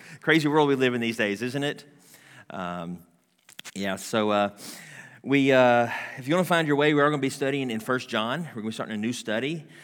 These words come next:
um, walking through, uh, this short letter, this short book. Um, and, uh, this will be the, the first lesson on that.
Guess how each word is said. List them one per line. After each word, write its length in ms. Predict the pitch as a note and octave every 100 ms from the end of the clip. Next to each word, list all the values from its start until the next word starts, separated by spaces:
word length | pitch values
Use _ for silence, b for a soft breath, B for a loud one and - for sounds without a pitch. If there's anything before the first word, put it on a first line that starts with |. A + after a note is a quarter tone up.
| B B
um, 640 | F2+ F2+ F2+ F2 F2 F2+ F2
walking 320 | G#2 G#2+ G#2+
through, 520 | - A2 A#2+ A#2 A2+ - -
uh, 220 | F#2+ F#2
this 220 | G2+ A2
short 480 | - - B2 G#2+ G#2
letter, 380 | A2+ A2+ C#3 C#3
this 120 | G2
short 260 | - G#2 G2+
book. 320 | B2 D3 - B B B -
Um, 560 | F2+ F2 F2 E2 E2 F2 _ - _ -
and, 500 | F#2 F2+ F#2 F2+ F2+
uh, 160 | F2+ F2+
this 160 | G#2
will 80 | A2
be 120 | G#2
the, 260 | F#2+ F#2 F#2
the 80 | G2
first 340 | - G#2+ G2
lesson 280 | G2 G2 G2+
on 160 | G2+ G2
that. 340 | G2 G2 -